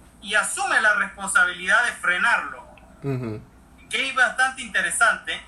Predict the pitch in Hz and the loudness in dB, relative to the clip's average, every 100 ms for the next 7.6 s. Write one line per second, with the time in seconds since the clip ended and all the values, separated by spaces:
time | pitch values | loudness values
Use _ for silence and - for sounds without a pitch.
0 | - - - - - 165 170 170 165 165 | -20 -20 -20 -20 -12 -4 -2 -2 -2 -4
1 | 170 - 190 - - 214 208 - - 170 | -2 2 2 2 -2 2 4 2 -2 -2
2 | - - - - - 185 208 208 202 202 | -2 -8 -20 -18 -8 -4 -4 -4 -6 -6
3 | 190 - 220 - - - - - - - | -8 -4 -2 -2 -10 -20 -20 -20 -20 -20
4 | - 190 190 190 190 190 208 208 220 - | -10 -4 -2 -2 -2 -2 0 4 4 4
5 | 220 185 190 190 190 202 185 190 151 - | 0 -6 -4 -4 0 2 4 2 -2 0
6 | 196 175 175 170 165 - 175 175 175 180 | 4 4 4 2 -2 -2 -8 -6 -2 -2
7 | - 156 156 170 165 160 | -2 -12 -8 -6 0 0